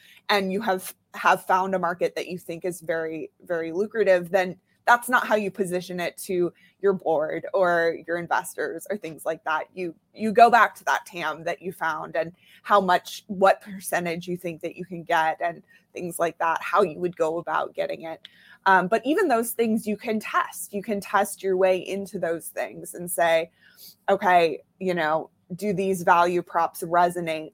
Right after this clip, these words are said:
with this audience? Do we think that we can reach these people through these channels? Let's test." Um, so I, I'm a really big fan of hypotheses and hypothesis testing.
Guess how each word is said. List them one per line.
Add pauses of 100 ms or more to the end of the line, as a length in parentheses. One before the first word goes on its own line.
with (100)
this
audience? (460)
Do
we
think
that
we
can (140)
reach
these
people
through
these
channels?
Let's
test." (440)
Um, (100)
so
I,
I'm
a
really
big
fan (100)
of
hypotheses
and
hypothesis
testing.